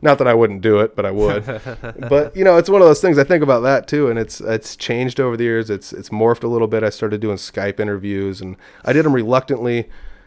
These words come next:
Speaker 1: Um, you do face-to-face only.
Speaker 2: Uh, I mean, we have, um, I'm willing to, I'm open to Zoom.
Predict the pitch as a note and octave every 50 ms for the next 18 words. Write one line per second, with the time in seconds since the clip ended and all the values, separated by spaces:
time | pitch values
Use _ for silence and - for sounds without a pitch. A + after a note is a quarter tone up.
0 | - - - - G#2+ G#2+ G#2 G2 F#2+ F2+ F2 - - A2 C3 C3+ C3+ A#2+ - C3+
1 | B2 A#2 - - A2 - - A#2+ A2+ A2 - - A2+ A2 G#2+ G#2+ G#2 G#2 G2+ G2+
2 | G2+ - - - - - _ _ _ _ _ - - A#3 C4 C4 - - - -
3 | A#3 B3 A#3+ A#3 A3 G3+ A3 A3 G#3+ G#3 G#3+ G#3 G3 F3+ - - - D#3 E3+ E3+
4 | E3 D#3+ - F3 G#3+ G#3 F3 D#3+ D#3+ D#3+ D#3+ D#3+ D3+ - D#3 C#3+ C3+ B2 A2 G#2
5 | - - - - D3+ E3 D3 D3 C#3+ C#3+ D#3 D3 D3 C#3+ - C#3+ C3 B2 C3+ C3+
6 | C3+ C3+ C3+ C#3 C#3+